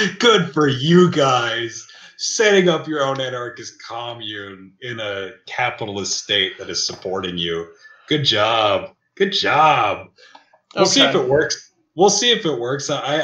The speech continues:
Speaker 1: I do wanna, maybe, maybe they can, uh, you know, whatever,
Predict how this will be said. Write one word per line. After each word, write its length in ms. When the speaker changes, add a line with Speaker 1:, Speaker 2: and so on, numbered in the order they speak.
Speaker 1:
I 60
do 240
wanna, 560
maybe, 440
maybe 260
they 180
can, 380
uh, 500
you 100
know, 380
whatever, 540